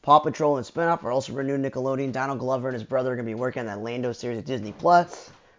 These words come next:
Rapper G Herbo was, is gonna get twenty-five years in prison for stolen credit cards and living life. Definitely don't do that. Down to Earth was Zac Efron and Famous, and I mean, and Fantastic Friends.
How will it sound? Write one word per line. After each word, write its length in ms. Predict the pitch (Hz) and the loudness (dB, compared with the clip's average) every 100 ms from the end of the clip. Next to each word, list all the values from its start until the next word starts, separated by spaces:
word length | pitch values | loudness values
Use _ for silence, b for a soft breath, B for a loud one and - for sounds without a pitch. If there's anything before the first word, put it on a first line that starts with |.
| - | 4
Rapper 340 | 139 - 147 | 4 6 2
G 300 | 123 147 147 | 0 2 4
Herbo 580 | 131 135 143 135 147 143 | 4 4 4 6 6 6
was, 160 | 131 | 2
is 460 | 120 - - _ - | -4 -10 -20 _ -6
gonna 120 | 143 | -4
get 100 | 127 | -4
twenty-five 360 | - 147 147 143 | -4 -2 2 4
years 120 | 139 | 2
in 80 | 123 | -2
prison 300 | 143 139 143 | -2 -2 -4
for 380 | - 123 117 b b b b _ | -4 -4 -4 b b b b _
stolen 380 | - 147 147 143 | -4 0 0 2
credit 240 | 143 135 | 0 0
cards 220 | 147 139 | 0 0
and 80 | 117 | 0
living 260 | 127 92 95 | -4 -6 -4
life. 320 | 151 190 202 - _ _ _ _ _ _ _ _ _ _ | 2 2 2 -4 _ _ _ _ _ _ _ _ _ _
Definitely 360 | 127 131 147 139 | -4 -2 -2 -2
don't 200 | 131 123 | -2 -4
do 160 | 123 | -4
that. 240 | 107 78 - b b b _ | -6 -8 -14 b b b _
Down 220 | 139 165 | 2 4
to 100 | 165 | 4
Earth 160 | 156 - | 4 2
was 140 | 139 | 2
Zac 160 | 147 143 | 2 4
Efron 440 | 143 - 165 156 - | 0 2 2 2 -2
and 160 | 107 | -8
Famous, 580 | - 131 135 131 - - _ - | -4 -4 -2 -4 -8 -18 _ -10
and 120 | 120 | -6
I 80 | 120 | -6
mean, 260 | 120 117 - - | -6 -6 -10 -10
and 200 | 113 104 | -8 -6
Fantastic 480 | 123 120 131 127 | -6 0 0 -2
Friends. 680 | - - 139 156 165 - - | -8 -4 0 0 -2 -8 -20